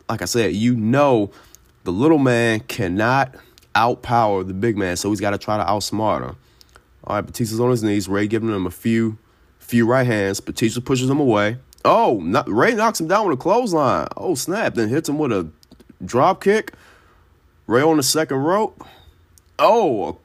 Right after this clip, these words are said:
a second rope leg drop. Going for cover. Okay. Going, going for a cover. I gue-, I guess, yeah, you can, and you can win by a pinfall and submission inside a steel cage match as well. It's,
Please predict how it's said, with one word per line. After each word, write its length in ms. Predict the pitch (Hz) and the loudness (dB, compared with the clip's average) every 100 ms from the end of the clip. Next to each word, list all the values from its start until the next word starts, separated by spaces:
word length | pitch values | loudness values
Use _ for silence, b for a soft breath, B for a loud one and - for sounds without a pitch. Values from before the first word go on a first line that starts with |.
| _ _ _ _ _ - | _ _ _ _ _ -20
a 40 | - | -6
second 400 | - 135 139 135 | 0 0 0 0
rope 220 | 139 107 | 2 0
leg 300 | 101 127 139 | 0 0 0
drop. 500 | 131 135 160 - 110 | 0 0 0 -2 -4
Going 280 | 120 131 127 | 0 2 2
for 480 | 120 113 104 95 82 | 0 2 2 0 -2
cover. 440 | - 180 135 92 | 2 2 2 -2
Okay. 440 | 151 - 98 98 - _ _ _ _ _ _ _ _ _ _ _ b b b b b _ _ _ _ _ - - | -4 0 2 0 -4 _ _ _ _ _ _ _ _ _ _ _ b b b b b _ _ _ _ _ -20 -6
Going, 420 | 117 131 123 113 - | 0 0 0 -6 -10
going 220 | - 123 131 | -2 -2 0
for 200 | 131 123 | -2 -2
a 40 | |
cover. 480 | - 156 92 76 95 _ _ _ _ _ | 0 0 0 -6 -10 _ _ _ _ _
I 120 | 139 | 0
gue-, 100 | 156 | 2
I 140 | - 156 | 0 0
guess, 280 | 175 170 | 0 -2
yeah, 200 | 165 175 | -2 0
you 200 | 127 117 | 0 0
can, 280 | 131 156 151 135 | -4 -4 -4 -4
and 140 | 110 | -4
you 120 | 117 117 | -4 -4
can 260 | 135 131 | -4 -4
win 180 | 135 131 | -2 0
by 220 | 98 95 | 2 2
a 60 | 80 | 0
pinfall 420 | - 107 107 104 | -4 -6 -4 -2
and 100 | 95 | -4
submission 400 | 95 92 92 90 | -4 -4 -4 -6
inside 280 | 87 95 82 | -6 -6 -6
a 40 | |
steel 260 | 85 92 92 | -6 -6 -6
cage 280 | 95 87 87 | -6 -8 -6
match 280 | 87 85 87 | -6 -6 -8
as 100 | 82 | -6
well. 460 | 90 92 76 55 | -4 -2 -2 -4
It's, 260 | 98 87 | -6 -6